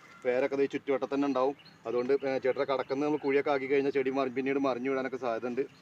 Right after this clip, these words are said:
അപ്പോൾ ദാ ഒന്ന് ലെവൽ ചെയ്തിട്ടുണ്ട്. ഇനി നമുക്ക് വളം കൊടുക്കണം, ഏതൊക്കെ വളം കൊടുക്കണം, എന്തൊക്കെ വളം കൊടുക്കണം നോക്കാം. അപ്പോഴാണ് നമ്മൾ ഏകദേശം ഒരു അഞ്ച് കിലോ കൂടുതൽ ചാണകപ്പൊടി ഇടുന്നുണ്ട്. പിന്നെ ഒരു കിലോ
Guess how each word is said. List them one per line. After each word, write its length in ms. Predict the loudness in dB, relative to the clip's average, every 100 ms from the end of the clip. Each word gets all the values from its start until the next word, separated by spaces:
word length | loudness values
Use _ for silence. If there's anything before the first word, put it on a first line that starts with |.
| -20
അപ്പോൾ 120 | -6 -2
ദാ 140 | -2 -4 -18 -20 -20 -8 0
ഒന്ന് 160 | 8
ലെവൽ 200 | 10 10
ചെയ്തിട്ടുണ്ട്. 340 | 8 6 4 0
ഇനി 280 | 0 0
നമുക്ക് 180 | 2 6
വളം 300 | 8 8 6
കൊടുക്കണം, 240 | 4 4 2
ഏതൊക്കെ 240 | 4 4
വളം 220 | 6 6
കൊടുക്കണം, 260 | 2 2 0
എന്തൊക്കെ 220 | 0 2
വളം 180 | 2 0
കൊടുക്കണം 240 | -4 -4
നോക്കാം. 220 | -8 -10 -16 -20 -20 -20 -20 -12
അപ്പോഴാണ് 340 | 0 2 2
നമ്മൾ 240 | 0 0
ഏകദേശം 320 | 2 2 2 2
ഒരു 80 |
അഞ്ച് 420 | 2 4 2 2 2
കിലോ 180 | 0
കൂടുതൽ 260 | 0 0 0
ചാണകപ്പൊടി 540 | 2 2 0 -4 -4
ഇടുന്നുണ്ട്. 280 | -2 0 -2
പിന്നെ 240 | -2 -2 -2
ഒരു 220 | -4 -4
കിലോ 240 | -2 0